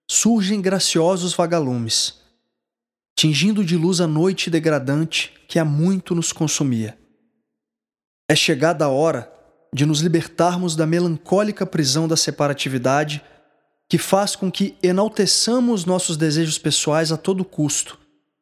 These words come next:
como se a felicidade dependesse da satisfação de pequenezas que em algum momento nós tornamos tão gigantescas e insaciáveis.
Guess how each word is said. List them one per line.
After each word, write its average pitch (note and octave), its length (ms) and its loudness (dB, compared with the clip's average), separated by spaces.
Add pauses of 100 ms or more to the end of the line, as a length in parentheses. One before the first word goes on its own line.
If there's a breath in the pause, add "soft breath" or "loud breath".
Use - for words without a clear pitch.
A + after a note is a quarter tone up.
(400 soft breath)
como F3+ 160 2
se F#3 120 0
a - 20 -4
felicidade F3 680 0
dependesse D3+ 600 0
da C#3 100 -2
satisfação E3 640 0
de D#3 100 -2
pequenezas D#3+ 960 0 (420 loud breath)
que F#3+ 100 4
em F#3+ 80 4
algum F#3 420 0
momento G#3+ 600 0 (120)
nós F3+ 200 0
tornamos D#3+ 600 0
tão A#3+ 320 0
gigantescas F3 1080 -2
e D#3+ 80 -2
insaciáveis. C3 1000 -2